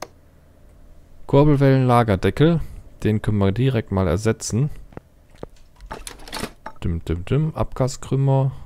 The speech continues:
Können wir da noch... Ne, den können wir nicht mehr reparieren. Ölfilter, Mittelschalldämpfer. Was haben wir denn jetzt alles schon neu? Mittelschalldämpfer ist neu.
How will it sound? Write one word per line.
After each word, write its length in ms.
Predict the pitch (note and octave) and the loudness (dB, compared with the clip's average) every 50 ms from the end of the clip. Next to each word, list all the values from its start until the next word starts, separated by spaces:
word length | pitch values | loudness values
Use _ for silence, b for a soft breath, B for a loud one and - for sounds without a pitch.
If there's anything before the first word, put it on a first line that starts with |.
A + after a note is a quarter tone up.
| B B - | B B -12
Können 180 | - - F#2+ F#2+ | -6 -4 -2 -2
wir 100 | F#2 - | -2 -2
da 120 | F#2 F#2 | -2 -2
noch... 400 | F#2 F#2 F2+ - - - - - | 0 0 -2 -2 -2 -4 -4 -4
Ne, 160 | - G2+ F#2 | -6 -6 -6
den 200 | F2 - G2+ G2+ | -6 -6 -8 -6
können 160 | - - G#2 G#2 | -4 -2 -2 -2
wir 60 | G#2 | -4
nicht 180 | G#2+ - - | -4 -6 -6
mehr 160 | - F#2 F#2 - | -6 -6 -4 -4
reparieren. 640 | - - - F2+ F#2 G2 G#2 A#2 C#3 D#3 D3 C#3 - - - _ - - _ b b b b b b b b b b b b b b - - - - - | 0 2 2 2 2 2 0 0 0 -2 -4 -6 -10 -18 -20 _ -20 -20 _ b b b b b b b b b b b b b b -20 -20 -20 -14 -6
Ölfilter, 1600 | F3+ G#2 G2+ A2 B2+ C#3+ C#3 - - - D3 C#3+ C#3+ D3 D3+ D3 - - C3+ C#3 C#3 C#3 C#3+ C#3 C#3+ C#3+ C#3 C#3 - - B2+ A#2+ B2 B2 | -2 0 2 2 2 0 -2 -2 -2 -2 -2 0 0 0 -2 -4 -2 -2 0 0 0 0 0 0 0 0 -2 -2 -2 -2 -4 -4 -4 -2
Mittelschalldämpfer. 840 | B2 B2+ B2 - - F#2+ - - - F2+ F2 E2+ E2+ F2 G2 - F#2 | -2 -4 -4 -4 -6 -6 -2 -2 0 0 0 0 0 0 0 0 0
Was 220 | F#2+ F#2+ - - | 0 -2 -2 -4
haben 80 | A#2+ A2+ | -4 -4
wir 120 | A#2 A2 | -4 -4
denn 160 | - G2+ G2 | -2 -2 -2
jetzt 180 | G2 F#2+ - - | -2 -2 -2 -2
alles 200 | - F2+ G2 F#2 | -2 -2 -2 -2
schon 220 | - - F#2+ F#2 | 0 0 0 0
neu? 400 | F#2 G2+ G#2+ G#2+ F#2+ F2 E2 E2+ - - - - - - - - - - - - - - - - - - - - - - - - - - - - - _ - - _ - _ - - - - - - - - - - | 0 0 0 0 0 0 0 -4 -4 -4 -6 -6 -6 -8 -14 -16 -20 -20 -20 -20 -20 -20 -20 -20 -20 -20 -20 -20 -20 -20 -20 -20 -20 -20 -20 -20 -20 _ -20 -20 _ -20 _ -20 -20 -20 -20 -20 -20 -20 -20 -16 -8
Mittelschalldämpfer 920 | - A2+ C3 C#3+ D3 C3+ - - C#3 B2+ B2 B2 A#2 A2+ A#2 - B2 G2 | -4 -4 0 0 0 2 4 4 4 4 4 0 -2 -2 0 2 2 2
ist 200 | F2+ F2+ - - | 0 -2 -4 -2
neu. 480 | G2 F2+ F2 E2+ E2 D#2+ D#2+ E2 E2 | 0 0 2 2 0 0 -2 -2 -4